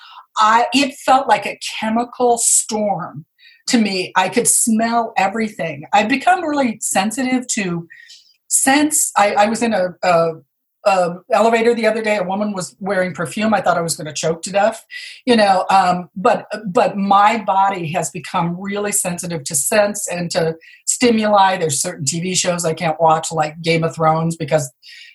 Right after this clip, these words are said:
I was just like, "Oh my God," you know, but, but that's how my body has changed. But really, when it comes to these chemicals,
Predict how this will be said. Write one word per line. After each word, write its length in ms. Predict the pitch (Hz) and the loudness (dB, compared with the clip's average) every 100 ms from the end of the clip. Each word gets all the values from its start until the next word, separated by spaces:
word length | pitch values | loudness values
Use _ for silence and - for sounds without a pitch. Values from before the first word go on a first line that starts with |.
| - | 0
I 120 | 175 | 2
was 160 | 165 143 | 2 0
just 160 | 170 160 | 0 2
like, 160 | 156 | 2
"Oh 140 | 208 233 | 2 2
my 120 | 175 | 2
God," 380 | 196 180 165 147 - - | 0 0 0 -4 -10 -4
you 80 | 240 | 2
know, 140 | 220 214 | 4 4
but, 220 | 208 - - | 2 0 -2
but 120 | 202 202 | -2 2
that's 240 | 226 254 | 2 2
how 140 | 294 | 2
my 180 | 254 214 | 4 4
body 300 | 180 180 180 | 2 2 0
has 160 | 170 - | -2 -2
changed. 380 | - 262 220 - | 0 2 0 -2
But 120 | - | -10
really, 380 | 214 254 294 302 | 0 2 4 2
when 160 | 247 208 | 0 -2
it 80 | 175 | -2
comes 260 | 214 208 | -2 -2
to 100 | - | -4
these 220 | 190 175 | -6 -8
chemicals, 720 | - 180 175 202 247 262 277 | -6 -6 -6 -2 0 2 0